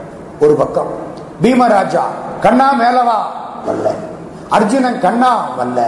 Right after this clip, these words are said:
ஒண்ணு வரல, அப்படி நிக்கிறான். பாஞ்சாலி அங்கிருந்து வந்தா, "கிருஷ்ணா, அண்ணா,"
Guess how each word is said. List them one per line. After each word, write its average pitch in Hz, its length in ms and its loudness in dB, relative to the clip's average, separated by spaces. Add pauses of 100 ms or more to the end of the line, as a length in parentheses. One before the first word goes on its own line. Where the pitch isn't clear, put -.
(840)
ஒண்ணு 196 280 2
வரல, 170 300 0
அப்படி 139 260 0
நிக்கிறான். 170 400 0 (420)
பாஞ்சாலி 226 520 4
அங்கிருந்து 175 500 0
வந்தா, 147 380 0 (880)
"கிருஷ்ணா, 220 580 2 (640)
அண்ணா," 226 360 4